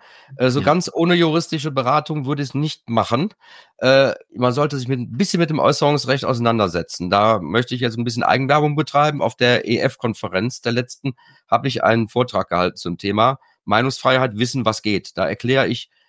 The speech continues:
Speaker 1: wie man, äh, unterhalb der Strafbarkeitsgrenze entlang schlittert und trotzdem auf den Kacke hauen kann. Äh, also für Leute, die keine Anzeige riskieren wollen, aber trotzdem das Maul aufmachen wollen, würde ich empfehlen, guckt's euch an, da wird's erklärt, wie's geht, auch anhand von praktischen Beispielen.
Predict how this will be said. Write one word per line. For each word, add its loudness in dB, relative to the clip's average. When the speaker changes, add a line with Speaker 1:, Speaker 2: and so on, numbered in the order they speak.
Speaker 1:
wie -2
man, 0
äh, 2
unterhalb 0
der 0
Strafbarkeitsgrenze -2
entlang -2
schlittert -6
und -10
trotzdem -4
auf -8
den -18
Kacke -2
hauen -4
kann. -2
Äh, 4
also 0
für -4
Leute, 2
die 0
keine 2
Anzeige 2
riskieren -2
wollen, 2
aber 2
trotzdem -4
das -8
Maul 2
aufmachen 0
wollen, 2
würde 2
ich 2
empfehlen, 0
guckt's -14
euch -2
an, 2
da 0
wird's -4
erklärt, 0
wie's -4
geht, -2
auch 0
anhand 0
von -8
praktischen -4
Beispielen. 0